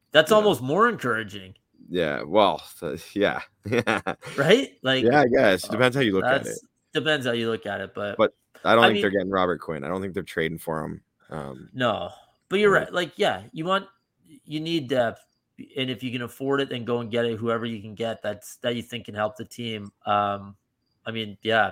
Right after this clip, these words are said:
Speaker 1: that would, that would clearly be a, be a home run. Anyone else? So other, uh, you mentioned Trey Flowers.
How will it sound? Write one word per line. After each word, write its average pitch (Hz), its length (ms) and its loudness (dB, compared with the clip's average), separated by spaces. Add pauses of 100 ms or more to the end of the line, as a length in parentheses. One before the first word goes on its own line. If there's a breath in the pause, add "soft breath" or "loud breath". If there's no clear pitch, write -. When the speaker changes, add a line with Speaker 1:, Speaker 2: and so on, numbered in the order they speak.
Speaker 1:
that 104 100 2
would, 101 260 -2
that 107 120 -2
would 104 160 -6
clearly 113 260 -4
be 110 180 -4
a, 107 140 -4 (300)
be 120 120 -6
a 113 60 0
home 110 280 -4
run. 107 400 -2 (180)
Anyone 135 320 0
else? 113 480 2 (520)
So 156 240 2
other, 147 300 0 (100)
uh, 139 40 0
you 127 160 0
mentioned 123 360 -4
Trey 120 160 -2
Flowers. 104 540 0